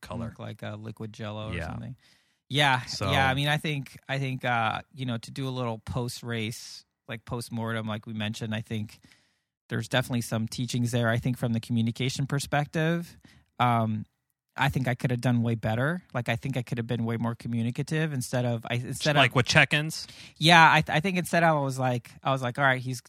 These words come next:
Speaker 2: he's going through his issues. I know what he's capable of. I'm just gonna let him sort it out and just keep, and just keep pulling," basically.
Speaker 1: Yeah.
Speaker 2: And I think, um, honestly, what I think I should have done, frankly, at that three point seven five mile run was basically just be like,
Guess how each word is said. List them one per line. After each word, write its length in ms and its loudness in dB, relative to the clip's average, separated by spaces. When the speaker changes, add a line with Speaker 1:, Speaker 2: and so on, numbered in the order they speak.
Speaker 2:
he's 280 -14
going 220 0
through 140 -2
his 120 0
issues. 640 -4
I 100 0
know 140 2
what 100 0
he's 140 -2
capable 480 -2
of. 280 2
I'm 80 -2
just 160 -4
gonna 140 -4
let 140 -2
him 100 -6
sort 260 -6
it 80 -2
out 300 4
and 100 -6
just 180 -8
keep, 220 -6
and 120 -10
just 160 -6
keep 180 -6
pulling," 380 0
basically. 400 -6
Speaker 1:
Yeah. 240 -2
Speaker 2:
And 160 0
I 80 2
think, 380 -4
um, 520 -2
honestly, 360 6
what 100 2
I 60 4
think 180 -4
I 80 2
should 200 -4
have 100 -2
done, 180 2
frankly, 500 -4
at 180 -2
that 260 -2
three 140 -4
point 220 -4
seven 220 -4
five 240 -2
mile 240 -4
run 200 -4
was 120 -10
basically 380 -6
just 220 -12
be 120 -4
like, 440 -8